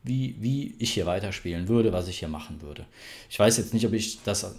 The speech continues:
immer im Prinzip live schaffe, aber im Prinzip würde ich die Schritte dann so ausführen und dann würde ich euch erklären, ja, ich habe jetzt hier noch ein viertes gesetzt, ich habe jetzt hier weiter ausgebaut, ich habe eine Erweiterung hier hingesetzt und so weiter, so in der Form.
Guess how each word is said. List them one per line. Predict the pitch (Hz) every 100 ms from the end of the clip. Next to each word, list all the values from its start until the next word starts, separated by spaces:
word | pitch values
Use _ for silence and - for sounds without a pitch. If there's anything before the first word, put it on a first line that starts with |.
| -
immer | 120 117 110 -
im | 104
Prinzip | - 110 95 85
live | 82 120 131
schaffe, | - 120 - 135
aber | 85 95
im | 87
Prinzip | 98 - 107 95
würde | 101 101
ich | -
die | 95
Schritte | - - 117
dann | 95 90
so | 87
ausführen | - 110 113 120 101
und |
dann | 90 90
würde | 101
ich | 87
euch | 85
erklären, | 82 - 101 101
ja, | 80
ich | - 90
habe | -
jetzt | 76
hier | 95
noch | 82 76
ein | 76 - -
viertes | - 113 117 95 -
gesetzt, | 92 92 90 -
ich | -
habe | 85
jetzt | 80 -
hier | 87 82
weiter | 82 78 -
ausgebaut, | 117 - 90 87 87 -
ich | -
habe | -
eine | 76
Erweiterung | 82 92 104 80 82
hier | 85 107 101
hingesetzt | 98 92 90 85 -
und | 90
so | 85
weiter, | 82 80 82 73 - - - -
so | - 170
in | 80
der | 73 71
Form. | - 71